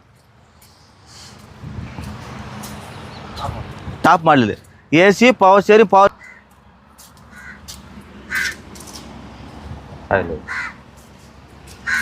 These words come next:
இந்த ஸ்டிக்கில் புகை அடிக்கிறது, ஆயில் அடிக்கிறது எதுவுமே கிடையாது. இந்த பாரு,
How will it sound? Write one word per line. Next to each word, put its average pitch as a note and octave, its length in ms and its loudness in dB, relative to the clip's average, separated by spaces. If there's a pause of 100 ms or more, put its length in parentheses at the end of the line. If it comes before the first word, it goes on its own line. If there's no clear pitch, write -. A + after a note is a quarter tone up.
(4000)
இந்த A2+ 180 4
ஸ்டிக்கில் D#3+ 400 4
புகை D3+ 220 4
அடிக்கிறது, C#3+ 380 4
ஆயில் D3 300 6
அடிக்கிறது C#3+ 240 4
எதுவுமே C#3+ 200 2
கிடையாது. D3 300 4
இந்த A2+ 140 -4
பாரு, A#2 160 0